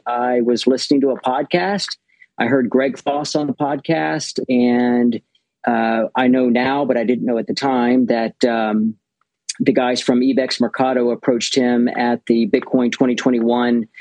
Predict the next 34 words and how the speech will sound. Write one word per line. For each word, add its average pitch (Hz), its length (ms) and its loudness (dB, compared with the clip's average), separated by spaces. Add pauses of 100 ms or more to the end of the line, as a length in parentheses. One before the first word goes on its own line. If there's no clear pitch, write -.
(240)
event 123 560 0
in 117 560 2
Miami. 120 920 0 (360)
And 127 220 2
then 127 180 2
one 143 200 0
thing 139 180 0
led 135 220 0
to 131 100 0
another. 127 400 0
I 123 80 0
reached 127 320 0
out 127 140 -4
to 131 60 -2
Greg. 123 460 0
He 131 120 0
put 123 200 -2
me 127 140 2
in 113 60 0
touch 120 260 0
with 113 160 0
Ibex 127 420 0
Mercado. 120 720 0 (320)
And 123 180 4
then, 117 760 2
um, 117 380 0
you 131 120 4
know, 120 80 2
relationships 120 680 0
started, 117 540 0 (220)
started 120 400 0
there. 117 480 0 (720)
But 143 220 -2
the 127 500 0